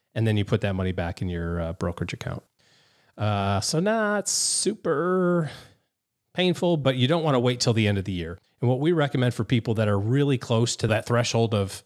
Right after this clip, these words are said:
of, "Am I gonna be able to contribute the full amount or partial amounts?" You know, based on our income, we don't know what it's gonna look like if there's a bonus at the end of the year or something.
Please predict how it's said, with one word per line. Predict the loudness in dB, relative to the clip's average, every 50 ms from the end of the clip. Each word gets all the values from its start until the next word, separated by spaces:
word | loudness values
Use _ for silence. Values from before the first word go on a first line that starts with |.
| _
of, | -6 -6 -6 -6 -6 -4
"Am | -2 0 2
I | 2 2
gonna | 2 2
be | 2
able | 2 2
to | 0 0
contribute | -2 -2 0 -2 -2 -2
the | -6
full | -4 -2 0 0
amount | 2 2 2 2 4 2 2
or | 0
partial | 0 0 0 0 2 0 0
amounts?" | 2 2 4 4 4 2 0 -2 -6 -8 -10 -16 -20 _ _ _
You | -2 -2
know, | 0
based | 2 0 0 2 0
on | 0 0
our | 2 2
income, | 0 0 2 0 0 0 0
we | 0
don't | 0 0 2
know | 2
what | 0 0
it's | 0 -2
gonna | -4 -2
look | -2 -4 -2 0
like | -2 -2 -2 -2
if | -4
there's | -4 -4 -4
a |
bonus | -2 0 0 0 2 0 0
at | -2 -2
the | -2 -4
end | -2 -2
of | -4
the | -4 -4
year | -2 -2 -2
or | -2
something. | -4 -4 -6 -6 -8 -10